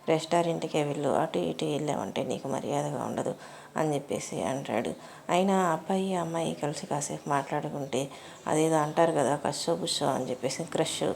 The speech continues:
క్రష్ అని చెప్పేసి, "ఆ, అదే, అదే, లవ్ అని క్రష్, పుష్ అని చెవులో పువ్వు పెట్టుకునేవి.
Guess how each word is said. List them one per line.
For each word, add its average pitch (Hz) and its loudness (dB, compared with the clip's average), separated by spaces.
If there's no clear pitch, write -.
క్రష్ - 0
అని 160 6
చెప్పేసి, 147 0
"ఆ, 156 6
అదే, 156 6
అదే, 139 4
లవ్ 160 2
అని 170 4
క్రష్, 165 0
పుష్ - -2
అని 151 2
చెవులో 147 0
పువ్వు 147 0
పెట్టుకునేవి. 135 0